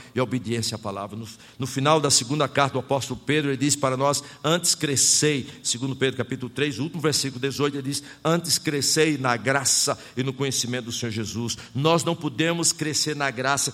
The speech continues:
experimentando o favor de Deus, sem crescer no conhecimento do Senhor Jesus. Nós não podemos crescer no conhecimento do Senhor Jesus, sem crescer no conhecimento da palavra de Jesus, que é a palavra de Deus. O Senhor quer que nós cresçamos. Uma vez encontrei um irmão que disse assim: "Pastor,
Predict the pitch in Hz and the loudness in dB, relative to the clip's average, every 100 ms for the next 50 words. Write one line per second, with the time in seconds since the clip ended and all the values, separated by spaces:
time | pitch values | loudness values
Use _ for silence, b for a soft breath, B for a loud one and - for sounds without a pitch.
0 | B - - 170 170 160 170 160 147 139 | B -2 2 2 2 0 -2 -2 -2 -2
1 | 151 131 156 - B - - 196 202 185 | -4 -4 -4 -4 B 6 8 8 6 4
2 | 165 - 180 185 185 156 180 170 156 160 | 4 4 4 4 0 2 4 4 2 2
3 | 165 151 143 143 156 B 147 170 165 165 | 0 0 -2 -4 -6 B 2 4 4 0
4 | 147 160 147 - 135 131 - 151 131 135 | 0 0 0 -2 0 2 2 0 -2 -4
5 | 131 127 127 143 123 117 143 143 B - | -4 -4 -4 -4 -4 -2 -4 -4 B 4
6 | 143 143 139 127 151 147 - 139 147 - | 4 4 2 4 2 2 -2 0 2 2
7 | 135 135 123 131 117 110 95 90 90 92 | 2 0 0 0 0 -2 -4 -6 -6 -8
8 | 80 - - B B 127 120 110 104 98 | -6 -6 -8 B B -2 0 -2 -4 -6
9 | 95 95 - - - - _ _ _ _ | -10 -10 -6 -8 -8 -20 _ _ _ _
10 | _ _ _ _ _ _ _ _ _ _ | _ _ _ _ _ _ _ _ _ _
11 | _ _ _ b b b b b b b | _ _ _ b b b b b b b
12 | b _ - - - 117 - 135 139 143 | b _ -8 -4 -2 -4 -4 -2 -2 -6
13 | - - 117 110 120 117 - 110 - 107 | -10 -8 -4 -4 -4 -6 -4 -4 -4 -4
14 | 107 101 101 131 127 127 120 131 117 131 | -6 -8 -4 -4 -4 -8 -6 -6 -6 -8
15 | 127 123 117 110 - 110 135 - 180 175 | -8 -8 -6 -4 -4 -4 -4 0 0 0